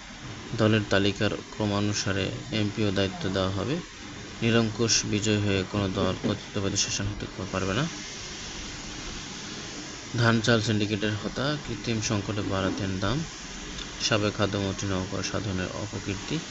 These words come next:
নতুন যাত্রায় বিশ্বকে পাশে, পাশে চায়। আইসিসি প্রধান কৌশলী, জুলাই আগস্টের গণহত্যার অভিযোগ রাখা যাবে। খুলনায় জামায়াতের আমির,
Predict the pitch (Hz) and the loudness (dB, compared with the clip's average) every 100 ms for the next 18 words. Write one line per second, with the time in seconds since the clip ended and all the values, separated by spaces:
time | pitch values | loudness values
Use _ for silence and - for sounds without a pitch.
0 | - - - - - 110 110 110 107 98 | -10 -10 -10 -8 -2 0 2 2 4 4
1 | 104 95 101 - 101 - - 98 104 - | 2 2 2 0 -2 -4 -4 -4 -2 -4
2 | - 101 98 95 107 147 - - - - | -2 -2 0 0 0 0 -4 -10 -12 -12
3 | - - - - - - - - - - | -10 -10 -10 -10 -10 -10 -10 -10 -2 2
4 | 113 120 - 127 113 110 110 110 110 - | 2 2 -2 -2 0 2 2 0 -4 -10
5 | - - - - - - - - 120 113 | -12 -12 -12 -10 -10 -10 -10 0 2 2
6 | - 110 123 156 147 - - - - - | 2 2 2 0 -4 -12 -12 -12 -12 -12
7 | - - - - - 113 120 117 107 101 | -12 -10 -10 -10 -8 -2 4 6 6 4
8 | 110 117 104 104 104 - 101 95 95 98 | 0 2 2 2 -2 -4 -4 -2 0 -2
9 | 98 95 92 98 98 95 131 143 - - | -2 -2 -2 -2 -2 -2 -2 -6 -8 -10
10 | - - - - - 1047 - - - - | -10 -10 -10 -10 -10 -10 -10 -10 -10 -10
11 | - - - - - - - - - - | -10 -10 -10 -10 -10 -10 -10 -10 -10 -10
12 | - - 302 - - - - - - - | -10 -10 -10 -10 -10 -10 -10 -8 -2 0
13 | - - - 139 131 127 113 117 110 110 | 0 0 4 6 8 6 6 6 6 4
14 | 110 101 104 | 4 4 2